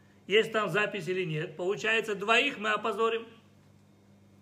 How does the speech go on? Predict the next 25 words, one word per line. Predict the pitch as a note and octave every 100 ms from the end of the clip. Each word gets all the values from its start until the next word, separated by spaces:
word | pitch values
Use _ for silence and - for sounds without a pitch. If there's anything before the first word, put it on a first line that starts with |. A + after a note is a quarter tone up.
| - _ _ _ - - _ _ - - - - - - - _ _ _ - - - - - - _ - - - - -
Ведь | - G3+ G3+
те | D4+
люди, | A#3 C#4+ F#3 F3 F#3 - - - - - -
которые | F3 B3+ B3 G3
вытянули | F#3 B3 A#3+ A3 G3+
белые | D#3+ G#3+ A3+
бумаги, | G3+ G3+ G#3 E3 - - - - - - -
они | D#3+ A3+
же | G3
могли | G#3 A3+ C4
спокойно | F#3+ G#3+ G#3+ A#3 G#3+
уйти, | G#3 G3+ F3
даже | B2+ F#3 F#3+
если | F#3+ E3
ты | D3+
скажешь: | - F3+ D3
«Ну, | E3+
я | E3
вытянул | C#3+ E3+ - D#3
белую | C#3+ E3+
бумагу, | D3+ F#3
ну, | D#3
неудобно». | E3 E3+ D#3+ F3 D3+ - - - - - - - - - _ -
Да, | F#3
выходить. | F#3 D#3+ C#3+ C3